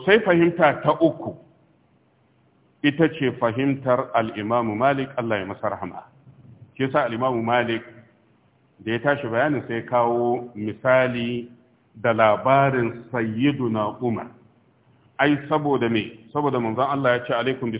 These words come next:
sunnati wa sunnati al-khulafa'ir rashidin."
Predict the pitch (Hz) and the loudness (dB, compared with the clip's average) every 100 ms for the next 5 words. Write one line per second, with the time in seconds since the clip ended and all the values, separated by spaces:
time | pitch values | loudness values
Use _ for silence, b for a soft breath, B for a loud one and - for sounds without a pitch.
0 | 120 135 131 117 - 139 254 - - _ | -2 2 2 0 -2 -2 -2 -6 -16 _
1 | _ _ _ - 110 110 - 175 160 131 | _ _ _ -8 -4 -4 0 0 0 -2
2 | 147 147 135 113 - 160 151 - 123 120 | -2 -4 -6 -6 -4 -2 -2 0 0 0
3 | 107 110 107 - - | -4 -4 -4 -10 -16